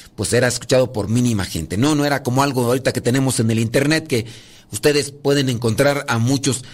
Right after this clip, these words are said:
predicadores, muchos de nosotros que ya tenemos nuestro material allí en internet. Y en esa ocasión se metió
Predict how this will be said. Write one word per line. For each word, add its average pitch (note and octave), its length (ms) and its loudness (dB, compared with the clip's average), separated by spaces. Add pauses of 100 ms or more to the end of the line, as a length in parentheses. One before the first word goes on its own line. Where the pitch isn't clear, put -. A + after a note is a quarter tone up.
(160)
predicadores, C3+ 720 0 (240)
muchos A2+ 640 0
de A#2+ 220 2
nosotros B2 440 0
que A#2+ 100 -2
ya C#3 180 2
tenemos C#3+ 480 0
nuestro A#2 260 -2
material A#2+ 460 2
allí B2+ 300 0 (320)
en A#2 140 4
internet. G#2+ 540 0 (680)
Y A3+ 180 2
en A3 140 -2
esa G3+ 200 0
ocasión F3+ 640 0 (640)
se - 180 0
metió B2+ 560 0